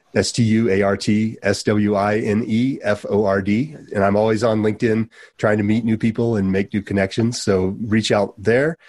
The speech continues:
or shoot me an email at stu, S T U, at relish studio dot com.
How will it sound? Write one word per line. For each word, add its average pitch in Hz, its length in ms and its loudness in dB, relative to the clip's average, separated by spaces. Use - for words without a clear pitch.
or 107 200 4
shoot - 300 0
me 117 100 2
an 113 80 2
email 117 380 0
at 87 120 -6
stu, 117 460 0
S 101 160 -4
T 117 140 0
U, 107 420 0
at 104 200 0
relish 104 520 0
studio 101 600 0
dot 95 260 -2
com. 90 200 -2